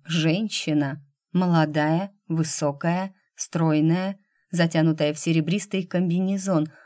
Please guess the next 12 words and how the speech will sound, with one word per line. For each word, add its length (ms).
облегающий 760
ее 200
тело 440
точно 440
вторая 480
кожа. 540
Она 240
чем-то 360
неуловимо 720
походила 640
на 220
Рию, 420